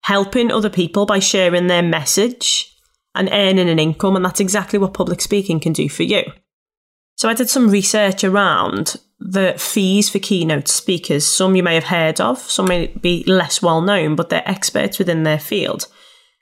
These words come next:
And one person that I'd looked around was Dame Evelyn Glennie. So she is a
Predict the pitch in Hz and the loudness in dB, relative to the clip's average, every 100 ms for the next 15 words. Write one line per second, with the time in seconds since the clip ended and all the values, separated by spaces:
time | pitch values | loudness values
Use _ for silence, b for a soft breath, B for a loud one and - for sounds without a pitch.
0 | _ 190 202 233 233 254 240 233 - 202 | _ 0 2 2 2 0 0 0 0 -2
1 | - 208 202 202 202 196 185 185 180 - | -2 0 0 0 0 0 2 2 0 -2
2 | - 175 185 180 170 233 277 b b b | -2 0 0 2 2 0 -2 b b b
3 | b - - 190 185 220 202 196 196 190 | b -8 -2 0 2 2 2 2 2 2
4 | 190 190 185 - - - 185 185 180 175 | 4 4 2 0 -4 -6 -2 2 2 2
5 | 170 | -2